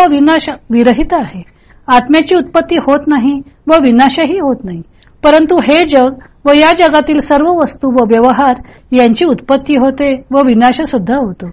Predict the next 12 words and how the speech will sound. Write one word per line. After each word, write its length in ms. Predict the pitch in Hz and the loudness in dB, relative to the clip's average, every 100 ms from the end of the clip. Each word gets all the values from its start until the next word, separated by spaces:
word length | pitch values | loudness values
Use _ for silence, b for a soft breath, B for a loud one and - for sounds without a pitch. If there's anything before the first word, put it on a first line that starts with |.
| b b b b | b b b b
कारण 260 | 277 294 320 | 2 4 2
ते 140 | 359 | 0
शाश्वत 480 | 320 247 220 294 311 | 2 0 2 -2 0
नसून 360 | 294 - 311 277 B B 254 | -2 0 -2 -2 B B -2
अनित्य 420 | 214 254 262 339 | 0 0 -2 -8
आहेत, 280 | 208 175 170 - b b b - | -8 -12 -16 -20 b b b -2
सदोष 380 | 254 302 370 | 0 0 -2
आहे, 300 | 226 160 185 185 _ _ | -6 -8 -12 -16 _ _
अशांत 500 | 294 330 330 320 311 | -2 2 2 2 2
व 140 | 320 339 254 | 2 2 2
अज्ञानमय 640 | 226 233 285 339 370 359 | 2 4 4 2 0 0
आहे. 340 | 269 - 208 | -2 -6 -10